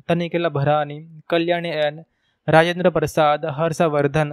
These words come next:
राहुल रामाकृष्ण, ब्रह्मा जी, ऐसे आपको बहुत सारे किरदार जो है वो फिल्म के अंदर देखने को मिलते हैं और सबने बहुत ही बढ़िया काम किया हुआ है जो आपको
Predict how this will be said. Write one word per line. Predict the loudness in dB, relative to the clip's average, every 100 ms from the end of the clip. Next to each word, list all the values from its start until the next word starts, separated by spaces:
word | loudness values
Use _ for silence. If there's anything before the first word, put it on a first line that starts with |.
| -4
राहुल | 2 2 4
रामाकृष्ण, | 2 0 -2 -4 -4 -6 -6
ब्रह्मा | -2 -2 0 0
जी, | -2 -6 -14 -18 _ _ -20 -6 0
ऐसे | 2 4
आपको | 2 2 0
बहुत | 2 0 0
सारे | -2 0
किरदार | -2 0 0 0
जो | -4 -6
है | -6
वो | -8 -10 _ -2
फिल्म | 0 0
के | -4
अंदर | -4 -4 0
देखने | 0 0 -4
को | -6
मिलते | -6 -6 -6
हैं | -8 -12 -20 _ _ _
और | -6
सबने | 0 0 2
बहुत | 0 0 0
ही | 0
बढ़िया | 0 0
काम | -2 -6
किया | -6 -6
हुआ | -6 -4 -4 -4
है | -4
जो | -2
आपको | -2 -4 -12